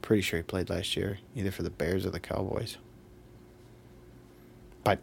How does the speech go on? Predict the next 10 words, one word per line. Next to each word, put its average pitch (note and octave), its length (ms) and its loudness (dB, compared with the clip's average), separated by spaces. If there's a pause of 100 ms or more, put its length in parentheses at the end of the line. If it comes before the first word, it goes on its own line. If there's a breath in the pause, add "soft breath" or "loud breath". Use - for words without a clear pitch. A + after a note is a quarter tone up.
(280)
he's C3+ 220 12
not A#2+ 180 10
very G2+ 200 4
good. G2 240 6 (720)
He A2+ 120 8
hasn't B2+ 160 12
been B2 140 12
good C3+ 160 12
in C3+ 60 10
years. C#3 460 10